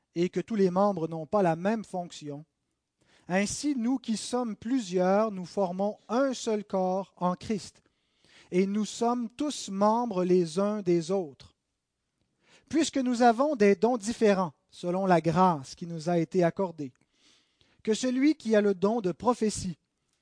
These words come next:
l'exerce selon l'analogie de la foi, que celui qui est appelé au ministère s'attache à son ministère, que celui qui enseigne s'attache à son enseignement,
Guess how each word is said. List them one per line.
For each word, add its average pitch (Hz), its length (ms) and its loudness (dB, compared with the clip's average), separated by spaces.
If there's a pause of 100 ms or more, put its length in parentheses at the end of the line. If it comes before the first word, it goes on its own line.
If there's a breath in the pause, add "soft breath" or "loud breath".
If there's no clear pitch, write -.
(260)
l'exerce 202 680 2
selon 185 420 0
l'analogie 185 640 0
de 180 100 -2
la 160 140 2
foi, 117 300 -12 (800 soft breath)
que 190 100 0
celui 240 380 2
qui 196 240 4
est 196 120 4
appelé 247 400 2
au 226 100 0
ministère 202 880 2 (280)
s'attache - 800 0
à 165 140 -4
son 170 160 -8
ministère, 147 640 -10 (800 soft breath)
que 185 100 -2
celui 247 420 2
qui 202 200 2
enseigne 190 720 2 (340)
s'attache 220 880 2
à 170 160 -6
son 180 240 -6
enseignement, 180 540 -4